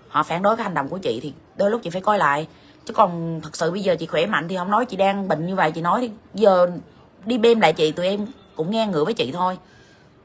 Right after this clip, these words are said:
Ừ? Cho nên vấn đề là thôi thì tại sao không thương nhau mà làm tổn thương nhau? Cho nên là giờ chị nói gì chị nói. Cho nên vấn đề mình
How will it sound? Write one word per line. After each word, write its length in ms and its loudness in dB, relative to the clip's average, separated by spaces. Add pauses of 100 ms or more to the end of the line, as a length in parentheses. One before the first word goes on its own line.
(100)
Ừ? 40 -4 (540)
Cho 80 -4
nên 120 0
vấn 160 0
đề 220 6
là 300 4 (480)
thôi 260 4
thì 260 -4 (160)
tại 180 4
sao 100 0
không 200 -2
thương 160 0
nhau 180 0
mà 80 0
làm 200 0
tổn 220 0
thương 140 0
nhau? 240 -2 (560)
Cho 80 -4
nên 120 2
là 60 0
giờ 380 4
chị 80 -8
nói 180 0
gì 60 0
chị 80 -2
nói. 300 0 (220)
Cho 40 -8
nên 140 0
vấn 140 -2
đề 100 2
mình 500 -4